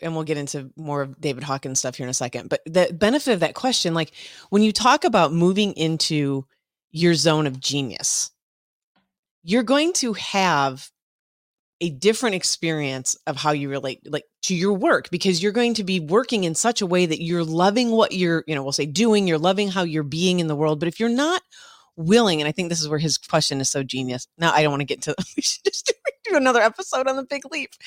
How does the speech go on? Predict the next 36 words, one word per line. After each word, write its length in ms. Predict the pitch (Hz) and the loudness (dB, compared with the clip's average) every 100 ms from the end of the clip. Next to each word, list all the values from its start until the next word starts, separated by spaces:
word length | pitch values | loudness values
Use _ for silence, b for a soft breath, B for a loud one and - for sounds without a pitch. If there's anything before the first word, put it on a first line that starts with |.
| B B | B B
the 60 | - | -4
book. 260 | 269 220 - | 2 2 2
But, 140 | 220 - B B B B B _ | -2 -2 B B B B B _
but 100 | 226 | 0
if 120 | 247 | 0
you're 80 | 254 | 2
not 320 | 254 330 - | 2 2 0
willing 380 | 190 233 330 359 | 2 2 4 0
to 160 | - 175 | 0 -2
experience 640 | - - 143 139 131 - | -4 -4 -4 -4 -4 -4
your 120 | 135 | -4
life 280 | 127 127 - | -6 -6 -6
that 220 | 120 - | -6 -6
way, 380 | 117 107 110 151 _ _ _ _ _ | -8 -8 -10 -14 _ _ _ _ _
and 80 | 190 | 0
we 80 | 208 | 2
often 240 | 269 311 294 | 4 2 2
don't 220 | 220 - | 0 0
catch 320 | - 208 - | -4 -2 -4
this, 240 | - - - | -6 -8 -6
if 120 | 175 | -2
you're 100 | 208 | 0
not 300 | 226 359 202 | 0 0 -4
willing 420 | 180 208 247 247 | 0 2 2 0
to 80 | 196 | 0
experience 520 | 147 - 156 151 139 | -2 -4 -2 -2 -2
your 100 | 143 | -4
life 280 | 127 123 - | -4 -6 -6
in 80 | 120 | -6
a 40 | |
certain 380 | 120 135 123 127 | -4 -4 -8 -10
way, 260 | 120 120 110 | -10 -8 -6
then 240 | 156 170 | -2 0
you 140 | 175 208 | 0 2
will 160 | 233 - | 0 0
unconsciously 1080 | 247 233 - 285 320 147 - - 98 90 | -2 -2 -2 0 0 -2 -2 -2 -6 -8